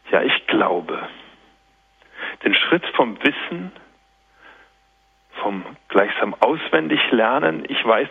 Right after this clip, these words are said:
dass es ganz allgemein eine Auferstehung gibt“, hin zu dem, „Und du, Jesus, bist die Auferstehung.“ Das ist ja eigentlich auch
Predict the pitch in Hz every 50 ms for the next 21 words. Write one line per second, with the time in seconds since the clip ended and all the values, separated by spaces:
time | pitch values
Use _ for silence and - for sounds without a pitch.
0 | - 127 120 110 107 - - 107 107 - - 95 104 107 104 95 - 90 92 92
1 | 90 98 117 143 180 196 196 190 - - - _ _ _ _ _ - - 117 110
2 | 107 101 98 - - - - - - - - - - - - - - 110 123 -
3 | - - 127 - - - - 113 101 104 101 - - 123 127 - - - - 131
4 | 127 - - - - 117 95 - 107 98 107 117 143 147 151 - _ _ - -
5 | - - - - - _ _ _ 120 110 - - - 131 143 160 156 135 - -
6 | - - - - - - - 101 101 95 - - 90 85 - - - - - -
7 | - _ - - - - - - - - - 87 92 - - 95 90 - - -
8 | - 85 78 73 - - - - _ _ _ _ _ _ _ _ _ - - -
9 | - - - _ _ _ _ _ _ _ _ - - - - - - - 151 180
10 | 196 202 - 175 160 165 - - 170 -